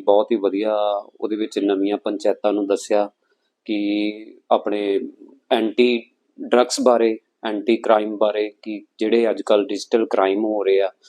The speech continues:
ਤੇ ਜਿਹੜੇ ਕਿ ਨਸ਼ਾ ਅੱਜ ਹੋਰ, ਅੱਜ ਕੱਲ੍ਹ ਬਹੁਤ ਜ਼ਿਆਦਾ ਰੁਝਾਨ ਜਿਹੜਾ ਬੱਚਿਆਂ ਦਾ ਹੈਗਾ, ਉਹਨੂੰ ਦੂਰ ਕਰਨ ਦੇ ਲਈ ਕਿ ਉਹ,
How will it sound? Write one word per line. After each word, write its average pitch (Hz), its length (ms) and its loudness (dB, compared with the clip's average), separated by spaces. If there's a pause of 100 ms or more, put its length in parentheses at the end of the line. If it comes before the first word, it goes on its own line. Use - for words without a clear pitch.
(380)
ਤੇ 117 80 2
ਜਿਹੜੇ 110 240 2
ਕਿ 123 120 0
ਨਸ਼ਾ 117 440 2
ਅੱਜ 107 120 -4
ਹੋਰ, 107 420 0 (120)
ਅੱਜ 107 120 -2
ਕੱਲ੍ਹ 107 200 0
ਬਹੁਤ 104 240 2
ਜ਼ਿਆਦਾ 101 260 0
ਰੁਝਾਨ 104 400 -2
ਜਿਹੜਾ 98 180 -4
ਬੱਚਿਆਂ 98 400 -4
ਦਾ 98 200 -2
ਹੈਗਾ, 95 280 -4 (500)
ਉਹਨੂੰ 143 280 6
ਦੂਰ 120 300 4
ਕਰਨ 113 280 2
ਦੇ 110 120 4
ਲਈ 110 340 -2
ਕਿ 117 100 -2
ਉਹ, 110 440 4